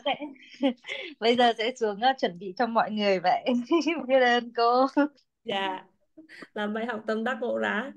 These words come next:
Speaker 2: nha. Vậy nha cả nhà. Có gì, um, bảy rưỡi vô em ở Zoom ha. Rất là biết ơn sự hiện diện của cả nhà. Biết ơn, à,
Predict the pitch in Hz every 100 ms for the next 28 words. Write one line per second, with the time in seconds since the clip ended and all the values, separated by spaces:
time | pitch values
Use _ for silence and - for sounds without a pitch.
0 | _ _ _ - 220 247 220 208 208 220
1 | 190 226 214 190 196 208 254 - - 175
2 | 202 226 226 226 214 214 226 226 - _
3 | - 220 175 214 196 196 202 226 208 226
4 | 196 190 214 254 240 208 208 - _ _
5 | - 233 240 208 202 - 196 220 403 208
6 | 175 170 196 202 170 165 180 165 180 196
7 | 208 208 _ _ _ _ _ - 233 240
8 | 196 196 202 208 196